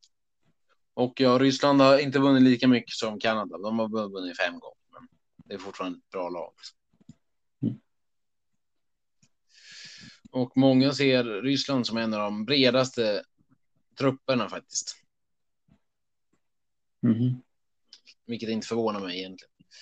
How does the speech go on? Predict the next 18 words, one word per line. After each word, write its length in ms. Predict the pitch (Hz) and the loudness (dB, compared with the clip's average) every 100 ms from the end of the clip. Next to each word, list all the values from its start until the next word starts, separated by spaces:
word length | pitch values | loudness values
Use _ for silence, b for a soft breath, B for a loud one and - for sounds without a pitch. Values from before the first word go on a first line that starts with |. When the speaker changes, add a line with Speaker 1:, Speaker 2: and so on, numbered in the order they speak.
| B B B B B _ _ _ _ - _ _ _ _ | B B B B B _ _ _ _ -20 _ _ _ _
Speaker 2:
Menar 180 | - 113 | 4 8
du 80 | 113 | 8
som 220 | - 123 | 8 6
i 140 | 113 107 | 6 6
spelare 600 | - 123 113 110 123 113 | 2 6 8 10 10 8
eller 160 | 107 | 8
menar 280 | 104 104 101 | 4 4 6
du 60 | 101 | 4
som 340 | 101 110 107 | 6 6 8
i 240 | 101 101 - _ _ _ - | 6 6 4 _ _ _ -2
typ, 300 | - 104 104 _ _ _ - | 2 2 0 _ _ _ -4
eh, 520 | 127 104 104 101 98 - _ _ _ _ - | 4 6 8 6 4 0 _ _ _ _ 4
alla 260 | 120 113 | 6 6
spelare, 680 | 110 - 113 110 107 104 104 - 135 | 4 6 8 8 8 6 6 2 4
o-, 300 | 120 - - _ _ _ B B B B - | 4 2 -4 _ _ _ B B B B 0
de 220 | 123 117 | 2 4
kan, 240 | 113 120 | 4 2
eh, 800 | - - 127 110 107 104 104 104 | 2 4 6 8 8 8 8 6